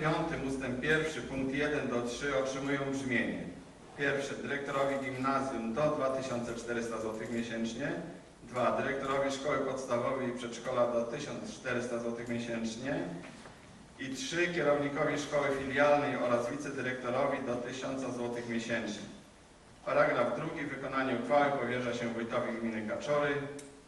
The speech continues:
Paragraf trzeci. Uchwała wchodzi w życie po upływie czternastu dni od dnia ogłoszenia w Dzienniku Urzędowym Województwa Wielkopolskiego z mocą obowiązującą od dnia pierwszego września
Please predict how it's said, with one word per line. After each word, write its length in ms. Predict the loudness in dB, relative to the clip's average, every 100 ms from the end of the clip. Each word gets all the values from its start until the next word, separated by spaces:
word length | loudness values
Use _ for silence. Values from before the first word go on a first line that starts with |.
| -20 -20 -20 -20 -20 -10
Paragraf 500 | 2 4 6 2 0
trzeci. 480 | 0 0 0 -2 -4 -8 -16 -20 -16 -12
Uchwała 420 | 0 4 6 6
wchodzi 260 | 4 0 -2
w 80 |
życie 300 | -4 -4 -4
po 140 | -4 -2
upływie 480 | -2 -4 -2 0 0
czternastu 680 | -2 -2 2 2 2 -2
dni 240 | -6 -4 0
od 180 | 0 2
dnia 180 | 4
ogłoszenia 440 | 4 2 -2 0 0
w 100 | 0
Dzienniku 360 | 0 0 0 -4
Urzędowym 580 | -4 0 2 2 0
Województwa 540 | -2 -2 -2 -4 -2 0
Wielkopolskiego 840 | 0 0 -2 -2 -4 -4 -4 -2 -2 -4 -6 -12 -16
z 80 | -6
mocą 440 | 0 2 2 2 0
obowiązującą 1200 | 2 2 2 0 0 2 2 0 -2 -4 -4 -4
od 300 | -4 -4 -4
dnia 360 | -4 2 4 4
pierwszego 480 | 2 0 -2 -2 -2
września 540 | -2 -2 -4 -2 -2